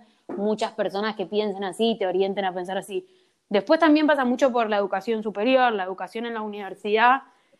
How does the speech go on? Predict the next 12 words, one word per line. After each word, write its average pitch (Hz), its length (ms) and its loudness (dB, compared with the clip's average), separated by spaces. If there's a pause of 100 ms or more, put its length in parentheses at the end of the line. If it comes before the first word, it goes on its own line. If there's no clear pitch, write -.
(480)
es 240 200 2
una 240 120 4
apertura 196 420 0
de 202 80 0
cabeza. 214 580 0 (220)
Curses 254 340 -8
donde 214 220 -10
curses 254 460 -6
y 202 40 -10
estés 226 240 -2
donde 226 200 -6
estés, 254 420 0